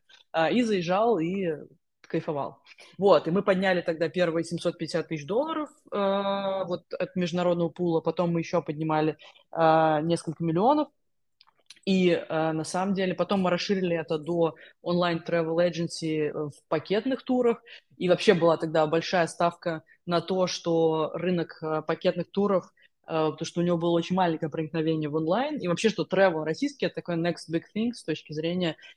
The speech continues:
якома, э, в России. Э, и вообще Россия — это следующая большая штука после, там, вот, д-, для денег как бы из Америки, для следующих, следующего роста рынка, э, который будет расти.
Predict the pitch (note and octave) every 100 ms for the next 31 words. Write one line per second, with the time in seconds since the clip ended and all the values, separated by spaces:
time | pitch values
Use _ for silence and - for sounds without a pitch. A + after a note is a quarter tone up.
0 | _ E3 F3 - F#3+ D3+ C3+ C3+ _ _
1 | _ - E3 E3 E3 D#3+ D#3 D3 C3 -
2 | - - D#3+ D#3+ F3 - - C#3 C#3+ -
3 | _ _ _ _ F#3+ F3+ F3 E3+ E3 -
4 | F3+ E3+ - D#3+ D#3+ C#4+ C4 G#3 - G3+
5 | F#3+ - E3+ E3+ E3+ E3 D3+ - - C#3+
6 | F3 - E3 D#3 C3+ D3 C#3+ D#3 D#3 D3
7 | _ _ - - - D3+ - E3+ E3 E3+
8 | D#3+ F3 D3+ - C#3 D3 D3+ F3 D4+ C#4
9 | - F3 D#3 D#3 D#3+ D#3 D3 D3 - -
10 | - - _ - - F#3 F#3 F3 D#3+ -
11 | - F3+ F3 - D3+ D3+ C#3 E3+ E3+ D3+
12 | - - - D3+ F#3+ G3 E3+ C#3+ - -
13 | - - D3 E3+ D#3+ D#3+ D#3+ D#3+ -